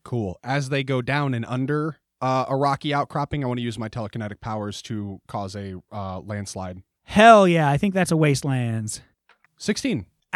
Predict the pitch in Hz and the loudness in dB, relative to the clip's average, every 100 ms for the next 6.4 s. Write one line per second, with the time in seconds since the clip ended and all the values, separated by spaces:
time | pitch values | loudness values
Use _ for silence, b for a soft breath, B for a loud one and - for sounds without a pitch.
0 | 196 214 175 - 151 160 202 185 147 156 | 6 6 4 2 4 8 8 8 4 8
1 | 190 220 196 180 190 156 - - 185 214 | 8 8 2 0 2 2 0 2 4 4
2 | - 226 202 226 269 - 131 - - 185 | 4 0 2 0 0 -4 -6 -8 -4 -4
3 | 180 160 139 113 98 _ - - 202 151 | 0 0 0 -2 -6 _ -18 -4 -2 2
4 | 139 127 107 - _ - 156 185 190 185 | 0 0 -4 -10 _ -4 4 6 8 8
5 | 190 151 151 160 - 233 - - 214 208 | 8 6 2 0 0 0 -2 2 4 6
6 | 175 - 208 - | 4 4 2 2